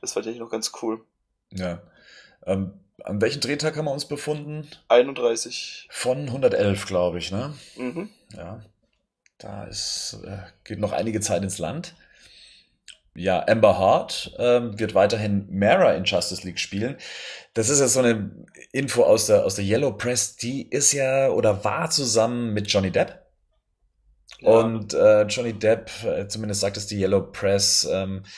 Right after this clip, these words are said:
Speaker 2: soll ihr, äh, soll sie geschlagen haben oder ihr das iPhone ins Gesicht geschleudert haben und was weiß ich. Und jetzt ist da ein Gerichtsverfahren am Lauf und sie soll jetzt so abgenommen haben und soll nicht mehr irgendwie ins Fitting passen und was weiß ich alles, ja.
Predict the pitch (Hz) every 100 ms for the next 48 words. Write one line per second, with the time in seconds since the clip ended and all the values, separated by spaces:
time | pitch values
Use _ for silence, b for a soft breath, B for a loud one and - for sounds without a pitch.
0 | B B B - 104 101 101 - 101 95
1 | 92 87 50 50 85 87 73 58 87 101
2 | 107 110 107 101 87 92 101 92 92 92
3 | 98 95 - 98 101 98 90 - 95 95
4 | - 101 - 98 104 101 101 98 104 101
5 | 95 95 90 - - 104 98 98 95 98
6 | - 107 101 87 92 82 92 87 98 98
7 | 98 98 98 98 101 - - 98 - 98
8 | 90 90 90 95 92 101 98 101 98 104
9 | 95 92 98 98 98 82 98 - 104 104
10 | 98 - 101 - 107 113 113 110 107 98
11 | 95 98 90 85 92 98